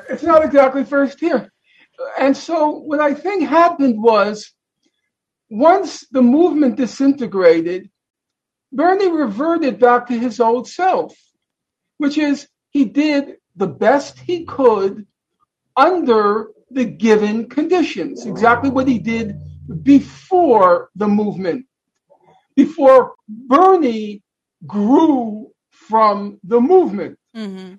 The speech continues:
Speaker 1: And as you remember, uh, when Bernie started out in twenty sixteen, he was <laughs> totally shocked. He thought he was
Speaker 2: Yeah.
Speaker 1: just gonna go on a token campaign, and all of a sudden,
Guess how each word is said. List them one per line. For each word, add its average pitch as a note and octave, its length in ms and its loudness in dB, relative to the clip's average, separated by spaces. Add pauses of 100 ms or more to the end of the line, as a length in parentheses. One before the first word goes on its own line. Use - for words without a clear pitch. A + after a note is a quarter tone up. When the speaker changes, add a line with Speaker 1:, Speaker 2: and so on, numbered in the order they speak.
Speaker 1:
And C#4+ 100 -4
as E4 220 -2
you F#4+ 200 0
remember, E4+ 600 -4 (500)
uh, G#3 340 -4 (140)
when C#4 160 -4
Bernie F4+ 300 -2
started D4 400 0
out D#4 280 -2
in G3 100 -12
twenty B3 340 -4
sixteen, C4 460 -8
he B3 80 -6
was C4 160 -8
<laughs> - 100 -8
totally C4 340 0
shocked. - 540 0 (560)
He F#4+ 120 2
thought F4 240 4
he C#4+ 60 -2
was E4+ 80 -2
Speaker 2:
Yeah. - 20 -
Speaker 1:
just F#4+ 100 -6
gonna E4 160 -4
go D#4+ 200 -2
on D#4 80 -4
a - 40 -12
token E4 400 0
campaign, F4 580 -2
and A#3+ 140 2
all E4 180 2
of E4+ 120 -4
a - 60 -6
sudden, F#4+ 460 -4